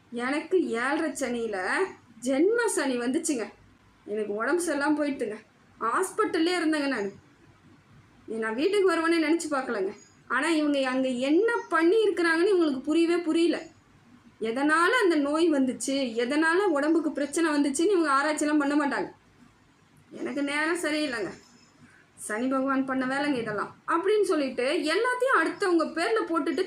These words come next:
தப்பிச்சு வர பார்க்குறோம் நம்ம. நம்ம தப்பிச்சு வரோம்னா சந்தோஷமா தப்பிச்சு வரணுங்க. வலிகளோட தப்பிச்சு வர்றதுல என்னங்க பிரயோஜனம் இருக்கு? அதனால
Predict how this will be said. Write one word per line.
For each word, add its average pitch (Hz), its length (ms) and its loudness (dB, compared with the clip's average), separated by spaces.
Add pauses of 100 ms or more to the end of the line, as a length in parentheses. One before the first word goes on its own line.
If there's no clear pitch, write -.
தப்பிச்சு 453 600 0
வர 320 100 2 (140)
பார்க்குறோம் 311 380 0
நம்ம. 208 140 -4 (540)
நம்ம 262 160 2 (120)
தப்பிச்சு 466 420 2
வரோம்னா 294 340 2 (120)
சந்தோஷமா 392 540 4
தப்பிச்சு 277 320 -4
வரணுங்க. 233 260 -4 (120)
வலிகளோட 359 500 2 (100)
தப்பிச்சு 302 360 -2
வர்றதுல 262 280 -2 (120)
என்னங்க 285 280 0 (140)
பிரயோஜனம் 240 440 -2
இருக்கு? 233 260 -6 (640)
அதனால 254 260 0